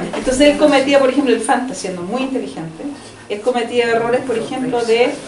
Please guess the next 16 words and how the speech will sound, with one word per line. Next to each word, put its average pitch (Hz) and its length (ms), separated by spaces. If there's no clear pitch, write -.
firmar 240 600
el 208 320
arriendo, 254 800
eh, 196 500
con 202 160
el 202 80
nombre 214 220
Camilo 202 340
Concha, - 380
con 180 160
el 180 80
nombre 190 220
que 165 100
ya 160 160
tenía. 160 320
¿Entiendes? 156 380